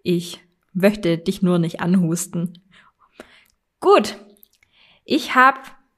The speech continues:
ja schon gesagt, dass ich diese Webseiten gemacht habe und gemerkt habe, dass ich mich nicht wohl dabei fühle, alles zu machen und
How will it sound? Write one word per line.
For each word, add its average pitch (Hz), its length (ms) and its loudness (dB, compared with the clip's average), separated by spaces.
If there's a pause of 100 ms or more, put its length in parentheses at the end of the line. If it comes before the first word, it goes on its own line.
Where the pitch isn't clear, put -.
(280)
ja 214 160 6
schon 214 220 2
gesagt, 208 640 0
dass 190 200 -2
ich 180 180 -6
diese 165 400 -4
Webseiten 226 600 2
gemacht 208 520 0
habe 196 500 2
und 160 480 -6
gemerkt 185 460 -2
habe, 180 140 -4
dass 170 200 -6
ich 180 140 -10
mich 165 180 -8
nicht - 180 -6
wohl 196 180 4
dabei 175 320 0
fühle, 170 440 -2
alles 208 400 2
zu - 100 -6
machen 190 520 -2
und 175 400 -6